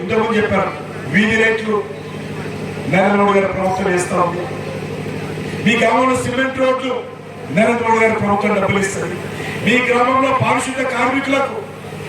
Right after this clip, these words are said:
మోడీ గారు బ్యాంక్ సర్పంచ్ అకౌంట్లో డబ్బులు ఇస్తుంది, ఆ పారిశుద్ధ కార్మికులకు జీతాలు ఇస్తారు. మీ గ్రామంలో వైకుంఠధామం నరేంద్ర మోడీ గారు వేస్తూనే వస్తారు. రైతుల వేదిక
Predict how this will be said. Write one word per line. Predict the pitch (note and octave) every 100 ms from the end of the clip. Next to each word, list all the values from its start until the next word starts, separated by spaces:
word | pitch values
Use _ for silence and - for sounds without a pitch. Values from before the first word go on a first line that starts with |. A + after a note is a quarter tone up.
| -
మోడీ | - A#3+ A#3+
గారు | A#3+ A#3
బ్యాంక్ | G#3+ A3 A3 A3 G#3 G#3 G3+ G3+
సర్పంచ్ | G3 G#3 A#3+ -
అకౌంట్లో | A3+ A3 A3 G#3
డబ్బులు | F#3+ G#3 G#3+
ఇస్తుంది, | G#3 G3+ G3+ C4+ C#4 - - - - - - -
ఆ | G3 G3+
పారిశుద్ధ | G#3 G#3 G#3+ G3+
కార్మికులకు | G3 G3 G3 -
జీతాలు | F3+ - -
ఇస్తారు. | - - - - C#3 - - - - - - - - -
మీ | - C4
గ్రామంలో | B3+ B3+ C#4 C4+ B3
వైకుంఠధామం | B3+ C4+ C4+ D#4+ C#4+ C4+ C4+ - - - - - -
నరేంద్ర | F3 G#3+ G#3 G3+
మోడీ | G3
గారు | G3 F#3+
వేస్తూనే | F#3 F3+ E3+
వస్తారు. | - E3 D#3 D#3 - - - - - -
రైతుల | A3+ B3+ C#4 C4
వేదిక | B3+ C#4 C4+